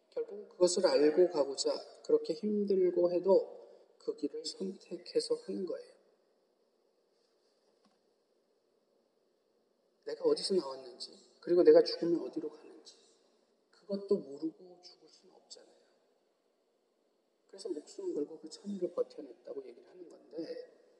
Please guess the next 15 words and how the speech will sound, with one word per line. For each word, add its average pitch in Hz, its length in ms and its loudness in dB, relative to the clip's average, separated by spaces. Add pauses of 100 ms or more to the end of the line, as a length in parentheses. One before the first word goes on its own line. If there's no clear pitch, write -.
(140)
우리는 151 260 -2
알잖아요. - 420 -20 (1400)
우리 165 120 -8
어디서 160 320 2
왔는지, - 540 -6 (1000)
우리가 160 220 6
어디로 170 300 6
가게 151 280 -2
되는지 131 460 -6
저희는 175 340 4
알잖아요. 135 640 -2 (2250)
영생에 185 560 -2
대한 170 200 -6
소망 180 320 -6
없이 - 520 -14